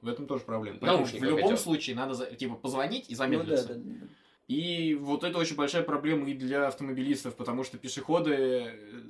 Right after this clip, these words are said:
Speaker 1: после вот принятия закона, как раз, что по пешеходному переходу идешь, все, ты, типа, всегда прав, это полная смерть, э, для
Speaker 2: Пешехода.
Speaker 1: некоторых людей, да,
Speaker 2: <laughs>
Speaker 1: потому что, ну, то есть, э, они не учитывают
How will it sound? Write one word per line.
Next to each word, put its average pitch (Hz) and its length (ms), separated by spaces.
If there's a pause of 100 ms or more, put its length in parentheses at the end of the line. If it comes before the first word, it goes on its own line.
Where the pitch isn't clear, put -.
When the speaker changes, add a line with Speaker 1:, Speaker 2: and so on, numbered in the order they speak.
(340)
Speaker 1:
после 135 400
вот 123 260
принятия 127 380
закона, 120 340
как - 80
раз, 120 140
что 107 100
по - 140
пешеходному 120 500
переходу 123 400
идешь, 120 160
все, 120 180
ты, 113 140
типа, 107 380
всегда 120 340
прав, 175 260 (640)
это 127 320 (400)
полная 127 540
смерть, 131 600
э, 110 220 (420)
для 131 360
Speaker 2:
Пешехода. 139 40
Speaker 1:
некоторых 135 460
людей, 143 480
да, 123 280
Speaker 2:
<laughs> - 40
Speaker 1:
потому 131 320
что, 139 240 (960)
ну, 135 200
то 170 140
есть, - 420
э, 127 280 (140)
они 147 340
не 139 160
учитывают 131 840